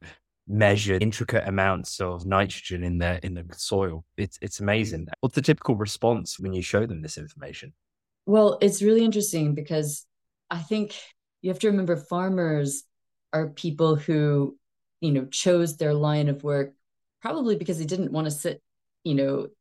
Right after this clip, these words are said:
Speaker 2: in front of a computer at a desk all day in a cubicle somewhere. You know, they want to be out in their fields. They want to be checking their crops. They,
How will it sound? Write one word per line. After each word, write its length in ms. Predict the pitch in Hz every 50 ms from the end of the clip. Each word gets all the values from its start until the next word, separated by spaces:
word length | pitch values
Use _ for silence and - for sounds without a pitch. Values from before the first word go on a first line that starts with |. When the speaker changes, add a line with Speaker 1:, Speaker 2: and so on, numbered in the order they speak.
| _ _ _ _ _
Speaker 2:
in 120 | - 170 151
front 160 | 151 175 165
of 80 | 151 147
a 40 |
computer 480 | 156 - 151 147 - - 175 160 160 156
at 100 | 147 131
a 60 | 135
desk 400 | 131 123 170 180 180 175 - -
all 120 | 151 143 139
day 400 | 143 139 127 123 - - 143 - _ _ _ _ _ _
in 140 | - 160 151
a 40 | 143
cubicle 420 | 143 - 214 208 175 170 - 139
somewhere. 400 | 139 - 147 135 135 127 104 -
You 80 | 135 151
know, 100 | 147 139
they 180 | 143 170 175 180
want 200 | 165 180 180 185
to 60 | 175
be 120 | 170 156
out 220 | - 147 156 160 -
in 80 | 156
their 140 | 151 143 139
fields. 360 | - - 175 180 156 139 127
They 80 | 160 156
want 140 | 151 165 170
to 60 | 165
be 140 | 151 147 139
checking 340 | - 156 147 147 151 147
their 100 | 139 139
crops. 300 | 139 - 160 139 139 147
They, 240 | - 151 143 139 -